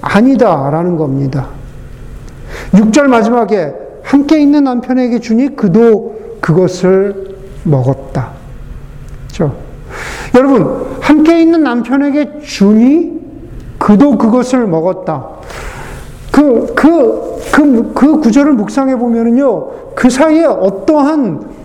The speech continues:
어떠한 주저함이 없어요. 예. 남자가 "아, 나 이거 먹으면 안 될 텐데. 하와, 우리가 이렇게 하는 게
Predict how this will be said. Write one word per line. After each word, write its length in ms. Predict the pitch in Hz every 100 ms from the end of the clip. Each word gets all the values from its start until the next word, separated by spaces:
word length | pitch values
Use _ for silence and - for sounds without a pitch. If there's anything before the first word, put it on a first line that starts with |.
| - -
어떠한 680 | 220 214 320 294 285 - -
주저함이 580 | 202 185 262 247 262
없어요. 680 | 233 147 - 214 165 139 139 - - - - - - - - - 180
예. 120 | 160 - - - - - - - -
남자가 580 | 226 185 208 226 220 214 -
"아, 140 | 170 220 185
나 100 | 175
이거 500 | 180 185 - - - - -
먹으면 260 | - 151 175
안 140 | 143
될 160 | 170 170
텐데. 540 | 175 156 180 202 - -
하와, 340 | 208 196 156
우리가 280 | 147 160 175
이렇게 240 | 147 151
하는 200 | 185 180
게 220 | 175 170